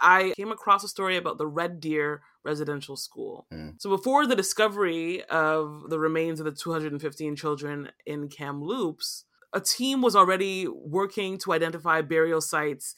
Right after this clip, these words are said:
Speaker 1: at twenty-five residential schools in Alberta, including the Red Deer Residential School, a school that has been well known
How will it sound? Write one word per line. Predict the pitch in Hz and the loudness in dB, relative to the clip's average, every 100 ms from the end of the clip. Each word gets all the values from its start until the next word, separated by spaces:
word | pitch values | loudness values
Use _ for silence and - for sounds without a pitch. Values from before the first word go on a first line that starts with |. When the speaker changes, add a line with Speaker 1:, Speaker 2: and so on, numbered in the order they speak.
| - - - | -18 -2 2
Speaker 1:
at | 160 - | 2 2
twenty-five | - 247 247 269 240 202 175 180 156 | 0 0 0 -6 0 6 6 6 2
residential | 160 160 156 156 | 0 0 0 -2
schools | - 156 151 143 | -6 -2 -2 -2
in | 143 147 | -6 -4
Alberta, | 143 143 139 143 92 87 - _ _ - | -4 -4 -4 -4 -6 -8 -12 _ _ -10
including | 180 180 190 185 180 | -8 -6 -2 0 0
the | 160 | 0
Red | 151 151 | 0 -2
Deer | 143 147 | -2 -2
Residential | 139 143 143 160 | -2 -6 -8 -8
School, | 151 - 143 143 135 _ _ _ _ - | -10 -8 -6 -6 -8 _ _ _ _ -8
a | - | -6
school | - 254 277 254 | -4 0 0 4
that | 214 | 2
has | 208 185 | 2 -2
been | 175 190 185 151 - _ _ | -2 0 -2 -6 -10 _ _
well | 151 151 190 262 | -4 4 6 6
known | 214 175 151 139 170 | 4 4 2 -2 -8